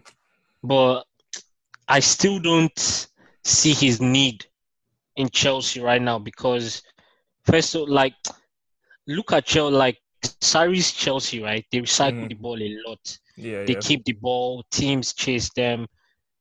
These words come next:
Speaker 1: So you need someone that is very good technically and at the same time can break up play easily,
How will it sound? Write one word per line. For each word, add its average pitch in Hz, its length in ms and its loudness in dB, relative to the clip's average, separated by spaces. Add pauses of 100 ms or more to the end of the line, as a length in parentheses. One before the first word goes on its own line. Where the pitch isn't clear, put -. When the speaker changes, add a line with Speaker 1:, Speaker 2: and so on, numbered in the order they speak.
(260)
Speaker 1:
So 165 440 -6
you 143 180 -4
need 156 460 2 (100)
someone 147 540 -4
that 120 360 0
is 110 200 -10
very 131 320 0
good 127 240 -18
technically 131 680 -2 (300)
and 120 100 -2
at 120 120 2
the 117 60 -8
same 135 260 -2
time 117 320 -4
can 113 220 -6
break 123 280 -6
up 123 120 -8 (100)
play 117 240 -10
easily, 110 460 -8